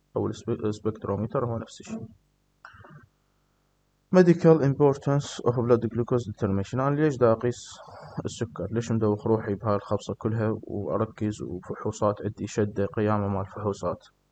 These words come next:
أقيسها على مود أربع أسباب. أول شيء على مود أشخص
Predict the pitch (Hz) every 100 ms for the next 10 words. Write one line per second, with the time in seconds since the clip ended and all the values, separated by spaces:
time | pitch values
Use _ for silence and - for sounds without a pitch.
0 | _ - 147 - - 110 113 120 113 98
1 | - - 71 - - _ _ _ _ _
2 | _ _ - - - - 143 156 135 120
3 | 117 117 135 - 110 -